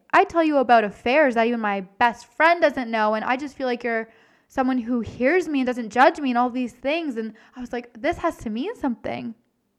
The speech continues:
And Reiki showed me, yeah, I hold space really, really well.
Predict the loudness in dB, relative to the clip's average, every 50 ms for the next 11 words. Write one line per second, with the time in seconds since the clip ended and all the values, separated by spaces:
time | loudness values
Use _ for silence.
0 | _ _ -8 -8 -2 0 2 2 2 0 0 -2 -2 -2 -2 -2 -2 -2 -2 -4
1 | -6 -8 -10 -12 -10 -6 -2 -2 0 0 0 -2 -4 -8 -12 _ _ _ _ _
2 | _ -4 -4 -2 -2 -2 -4 -4 -6 -8 -6 -4 -2 -2 -2 -4 -6 -10 _ _
3 | _ -2 0 0 0 0 -2 -2 -6 -8 _ -4 -2 0 0 -2 -2 -2 -2 -2
4 | -4 -4 -6 -10